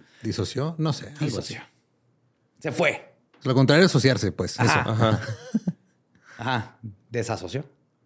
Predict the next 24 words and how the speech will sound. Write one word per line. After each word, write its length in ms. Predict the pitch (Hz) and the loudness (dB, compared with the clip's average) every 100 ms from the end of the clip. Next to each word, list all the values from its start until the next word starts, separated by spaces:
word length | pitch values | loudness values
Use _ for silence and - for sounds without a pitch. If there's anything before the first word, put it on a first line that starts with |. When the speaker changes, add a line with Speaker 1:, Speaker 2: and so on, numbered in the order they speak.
| - | -12
Speaker 1:
Se 140 | 104 | -4
desasoció. 320 | 90 85 87 | -2 -2 -2
Speaker 3:
Disasoció. 440 | 135 127 120 117 - | -2 -2 -4 -4 -4
Speaker 2:
Disasoció. 580 | 120 117 110 107 131 185 _ | -4 -4 -6 -6 -10 -12 _
Speaker 3:
Disasoció. 360 | 127 113 - 95 | -14 -12 -6 -6
Speaker 1:
Disasoció. 440 | - 92 92 85 | -4 -4 -4 -2
Speaker 2:
Su 80 | 165 | 2
cerebro 420 | 180 180 226 262 | 4 6 8 8
se 140 | 269 | 6
fue 540 | 185 208 208 226 - - | 2 4 4 4 -2 -6
Speaker 1:
A 60 | 110 | -2
otro 180 | 104 107 | 0 2
lado. 240 | 107 87 | 2 0
Speaker 2:
a 80 | 139 | 0
otro 260 | 151 151 156 | 0 2 0
lado. 400 | 156 147 117 - | 2 0 -2 -6
Speaker 1:
Ajá. 220 | - - | -8 -6
Speaker 2:
Estaba, 420 | 95 147 131 151 139 | -6 0 2 4 2
Speaker 1:
Ajá. 100 | - | 2
Speaker 2:
su 80 | 143 | -2
apéndice 460 | 139 165 165 147 | 2 2 4 2
manejó 300 | 143 123 113 139 | 2 2 2 0
el 80 | |
cuerpo 380 | 135 135 120 123 | 0 -2 0 0